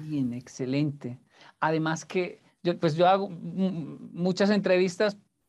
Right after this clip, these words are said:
paré porque, por eso mismo, porque uno dice, "Venga, no más entrevistas porque es lo mismo".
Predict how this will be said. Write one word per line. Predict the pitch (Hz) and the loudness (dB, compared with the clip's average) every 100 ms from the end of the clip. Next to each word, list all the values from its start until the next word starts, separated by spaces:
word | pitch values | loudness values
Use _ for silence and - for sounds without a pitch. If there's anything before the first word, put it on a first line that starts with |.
| - | 4
paré | 175 160 180 | 4 4 2
porque, | 190 185 190 165 143 - | 0 0 0 0 -4 -4
por | 165 170 | 0 2
eso | 180 208 | 2 4
mismo, | 220 175 139 | 4 2 0
porque | 139 | 0
uno | 165 | -2
dice, | 175 175 | -2 0
"Venga, | 180 196 196 - | 0 2 2 0
no | 180 | 0
más | 190 180 | -2 -2
entrevistas | 208 208 175 170 175 175 | 0 2 2 0 -2 -2
porque | 170 175 160 175 _ _ _ _ | -6 -6 -8 -10 _ _ _ _
es | 175 | 2
lo | 196 | 4
mismo". | 214 214 160 127 | 4 4 2 -2